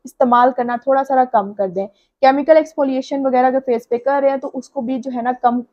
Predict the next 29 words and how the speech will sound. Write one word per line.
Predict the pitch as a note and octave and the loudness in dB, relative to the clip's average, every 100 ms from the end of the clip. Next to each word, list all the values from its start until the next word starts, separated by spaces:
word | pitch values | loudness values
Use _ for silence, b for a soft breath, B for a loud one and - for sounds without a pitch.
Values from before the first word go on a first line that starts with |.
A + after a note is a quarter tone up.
| _ | _
ही | C4 | -4
जो | B3+ | -2
है | A3 | -2
ना | A3 | -2
इस्तेमाल | - G#3+ G3 G3+ | -4 -4 -4 -4
करें। | G3+ G3 G#3 _ _ - | -4 -8 -8 _ _ -2
वीक | A#3 E4 F4 | 6 6 6
में | F#4+ | 0
जो | F4+ D#4+ | 2 2
लोग | C#4+ C4 | 2 0
इसको | - | -6
तीन | C#4+ - - C#4+ D#4+ | -10 -10 -8 -4 2
बार | E4+ F4 | 4 4
इस्तेमाल | E4+ C#4 B3+ B3 | 2 0 0 2
करें | C4 B3+ | 0 0
वो | A#3+ A3+ | 0 -2
दो | G3+ A3+ B3 | 0 2 2
बार | D4 D4+ | 2 0
इस्तेमाल | D4 C#4+ C4 B3+ | -2 -2 0 0
करें, | B3+ B3+ B3 | -2 -4 -6
जो | A#3+ A3+ | -6 -6
दो | G3+ C4 D#4 | -2 0 2
बार | F4 D#4 | 4 2
ट्रेटिनोइन | D4+ A#3+ A#3+ B3 A#3+ | 0 -4 -2 -6 -6
को | B3 | -6
इस्तेमाल | B3 A#3+ G#3+ G#3+ | -6 -4 -2 -2
करें | A3+ A#3+ | -4 -6
वो | A#3+ | -8
वीक | A3+ G#3+ | -10 -10